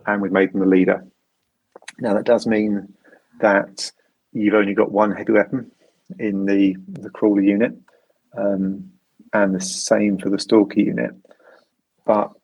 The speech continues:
because he's the leader, he's also now the last one to die. So no one's gonna snipe your heavy weapon out with a sniper rifle.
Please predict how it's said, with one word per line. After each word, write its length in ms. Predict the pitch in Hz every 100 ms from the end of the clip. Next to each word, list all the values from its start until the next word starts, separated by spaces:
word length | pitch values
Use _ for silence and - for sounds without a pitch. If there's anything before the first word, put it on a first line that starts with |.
| _ - - -
because 320 | 135 139 135
he's 280 | 127 117 107
the 80 | 104
leader, 320 | 113 101 95
he's 120 | 101
also 180 | 117 107
now 120 | 98
the 80 | 92
last 240 | 98 92
one 100 | 98
to 60 | 92
die. 300 | 98 90 90 - _ -
So 140 | 110
no 140 | 107
one's 100 | 107
gonna 160 | 92 95
snipe 420 | - - 98 92
your 440 | 98 92 92 - - _
heavy 200 | 107 101
weapon 300 | 101 - 92
out 160 | 87
with 120 | 95 90
a 60 |
sniper 360 | - 98 92 101
rifle. 440 | - - - -